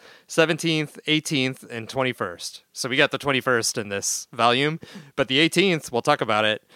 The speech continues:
has yet to be released. So even one of the ones that Dick thought was better than Cornell still have not made it out in an, in an official capacity.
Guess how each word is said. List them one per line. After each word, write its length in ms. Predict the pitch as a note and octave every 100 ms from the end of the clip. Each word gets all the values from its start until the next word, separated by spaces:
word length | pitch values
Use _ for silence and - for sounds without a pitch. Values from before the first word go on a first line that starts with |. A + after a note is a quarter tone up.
| -
has 240 | A2+ A2
yet 140 | B2+ A#2
to 60 |
be 120 | B2 C#3
released. 580 | C#3+ F#2+ F#2+ - - -
So 420 | - B2+ G2+ G#2+
even 200 | C3+ C#3 B2+
one 120 | C3
of 60 |
the 60 | B2
ones 240 | B2 B2
that 160 | A2+ G#2+
Dick 240 | B2+ A#2+
thought 180 | - A#2
was 160 | A2+ G2
better 240 | A#2 A2
than 220 | G#2 G#2
Cornell 580 | G2 A2+ G2+ G2+ F#2+ F#2+ _ _ _
still 380 | - - C#3 C3
have 160 | B2 G2+
not 160 | A2+ G#2
made 160 | G#2
it 120 | G2+
out 200 | G2 G2
in 100 | G2
an, 140 | F#2+ F#2+
in 120 | A2
an 100 | G2
official 340 | F#2 - - G#2+
capacity. 640 | - - F#2+ A#2+ F#2 F2+